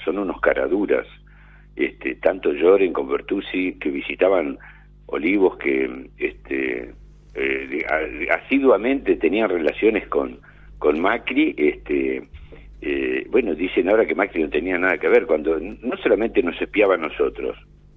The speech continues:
al Instituto Patria, a ella, a mí, a mis hijos también los han,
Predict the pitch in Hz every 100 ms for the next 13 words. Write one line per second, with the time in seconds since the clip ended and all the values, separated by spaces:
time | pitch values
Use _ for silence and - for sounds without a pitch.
0 | - - - - - - - 85 - -
1 | - - 76 71 80 85 76 69 76 82
2 | 73 73 - - - - - - - 69
3 | 82 82 71 65 - 110 - 76 - 65
4 | 82 76 67 -